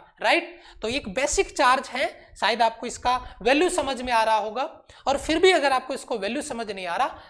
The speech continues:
तो आपको कोई प्रॉब्लम नहीं है, आप नोट्स लिखिए, लेकिन जिस दिन आपको अपने टाइम की वैल्यू समझ में आएगी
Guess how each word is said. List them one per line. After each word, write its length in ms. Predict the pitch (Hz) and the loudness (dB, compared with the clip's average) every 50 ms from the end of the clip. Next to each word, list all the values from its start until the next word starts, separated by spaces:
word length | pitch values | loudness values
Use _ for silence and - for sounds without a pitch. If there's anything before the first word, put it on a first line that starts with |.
| _ - | _ -4
तो 60 | 269 | -4
आपको 240 | 254 269 262 - 311 | -4 -2 -2 -4 -4
कोई 300 | 302 311 - 370 403 392 381 | -2 2 4 6 6 6 6
प्रॉब्लम 380 | 392 254 226 202 196 214 202 | 4 0 -4 -4 -4 -6 -8
नहीं 160 | 196 190 214 269 | -8 -6 -6 -6
है, 240 | 330 320 - - - - - | -6 -8 -10 -20 -14 -4 0
आप 340 | 185 208 220 - - - - - | 0 0 0 -2 -10 -18 -12 -4
नोट्स 400 | 185 208 277 370 415 381 - - | 0 4 6 6 6 4 2 -2
लिखिए, 480 | 247 220 214 - - 254 277 320 - - - _ - - | -4 -4 -6 -6 -4 -4 -4 -4 -6 -10 -20 _ -8 -2
लेकिन 320 | 190 214 226 220 294 254 196 | 0 0 0 0 -2 -4 -4
जिस 240 | - 285 277 - 226 | -4 -4 -4 -2 0
दिन 160 | 247 339 330 | 2 2 4
आपको 360 | 320 277 262 254 - - 277 262 | 4 4 2 0 0 0 0 0
अपने 200 | 269 294 285 277 | 0 -2 -4 0
टाइम 380 | - - 277 262 311 370 392 370 | 2 4 6 6 6 4 4 2
की 140 | - 370 | 2 2
वैल्यू 280 | 349 311 269 262 254 254 | 2 2 2 2 0 -2
समझ 300 | 240 - 226 208 190 180 | -4 -6 -6 -6 -6 -6
में 120 | 180 170 160 | -6 -4 -4
आएगी 280 | 156 160 165 208 254 | -4 -4 -4 -6 -8